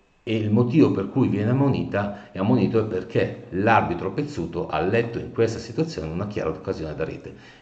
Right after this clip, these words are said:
e in questo caso io sono d'accordo, perché se non ci fosse stato l'intervento di Szczęsny, il pallone, Asan avrebbe avuto il pallone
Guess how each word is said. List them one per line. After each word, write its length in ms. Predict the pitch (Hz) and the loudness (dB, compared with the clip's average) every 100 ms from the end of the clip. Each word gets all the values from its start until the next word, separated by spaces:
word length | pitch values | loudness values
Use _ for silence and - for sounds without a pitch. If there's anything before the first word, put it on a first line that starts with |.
| - - | -16 0
e 80 | 113 | 2
in 140 | - | 2
questo 300 | - - 208 | -2 0 0
caso 280 | 202 - - | 0 -2 -2
io 180 | 95 82 | -4 -4
sono 260 | - 85 90 | -4 -4 -2
d'accordo, 600 | 82 - 76 - - - - - - | -4 -4 -10 -10 -16 -20 -20 -20 -4
perché 260 | 92 95 | -4 -2
se 200 | - - | -2 4
non 140 | 170 165 | 6 6
ci 100 | 151 | 2
fosse 280 | 143 139 139 | 0 2 2
stato 140 | 139 | 4
l'intervento 600 | 139 135 131 120 127 123 | 2 2 -2 2 2 2
di 140 | 110 | -2
Szczęsny, 800 | 107 - 82 73 107 135 - - - - | -2 -2 -2 -2 -2 -2 -4 -14 -20 -8
il 120 | 107 | -4
pallone, 680 | 104 120 131 113 90 87 85 - | 2 4 6 6 4 -2 -6 -4
Asan 380 | 98 107 107 | 0 0 0
avrebbe 280 | 98 98 95 | -2 -2 -2
avuto 280 | 98 113 98 | -2 -2 -2
il 60 | 87 | -2
pallone 480 | - 110 107 85 | -2 0 2 0